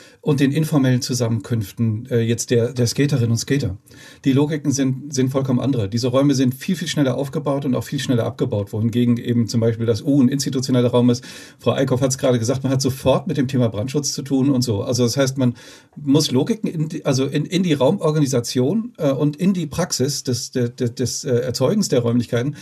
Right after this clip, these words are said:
muss man in dem Fall zum Beispiel Brandschutzlogiken einfach einbringen, weil man da, das muss und man will es ja auch, <laughs> man ist dazu aber auch gezwungen. Und diese Art von, von Logik, äh, die muss erstmal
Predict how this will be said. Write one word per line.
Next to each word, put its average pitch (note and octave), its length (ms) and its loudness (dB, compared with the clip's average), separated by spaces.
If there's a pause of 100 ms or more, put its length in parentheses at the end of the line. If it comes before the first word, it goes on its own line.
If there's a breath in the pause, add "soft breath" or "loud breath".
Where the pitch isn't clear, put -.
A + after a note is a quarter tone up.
(300 loud breath)
muss C#3+ 120 2
man C#3+ 120 4
in B2 40 4
dem C#3+ 220 2
Fall D#3+ 120 2
zum D3 120 0
Beispiel C#3 240 2
Brandschutzlogiken B2 720 -2
einfach A#2+ 320 -4
einbringen, A2 380 0
weil A2 80 0
man A2 100 0
da, A2 160 0 (140)
das B2+ 160 0
muss C3+ 260 2
und B2 220 0
man A#2 180 0
will D#3+ 80 2
es - 140 0
ja A2+ 100 0
auch, C3 160 -2 (100)
<laughs> - 40 -4
man C3+ 100 2
ist C3+ 140 -4
dazu - 180 2
aber A#2 100 2
auch A2 100 -2
gezwungen. D3+ 480 -2 (340 loud breath)
Und C3 200 2
diese G3+ 280 0
Art D3 180 -2
von, B2+ 360 0
von C3 200 -2
Logik, F3 220 0
äh, B2+ 420 0
die C3 260 -4
muss D3+ 140 0
erstmal D3+ 280 -2